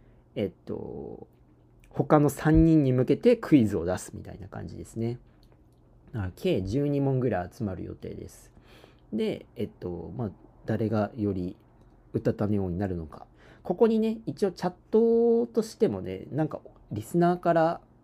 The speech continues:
リスナーも回答に参加できるみたいな感じにして、まあ、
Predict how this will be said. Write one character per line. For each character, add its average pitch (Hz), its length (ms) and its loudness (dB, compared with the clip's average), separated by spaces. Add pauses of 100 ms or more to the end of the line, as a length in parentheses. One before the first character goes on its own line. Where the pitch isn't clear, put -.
リ 135 140 -4
ス 175 140 -4
ナ 180 440 2
ー - 20 2
も 175 360 2
回 165 220 0
答 175 180 2
に 165 120 2
参 170 200 -4
加 170 120 0
で 156 120 0
き 165 100 2
る 131 80 4
み 101 120 -4
た 101 80 -8
い - 20 -8
な 92 80 -10
感 110 220 -4
じ 110 120 -2
に 104 240 -4
し - 120 -20
て、 127 220 -8 (200)
ま 131 300 -2
あ、 - 60 -20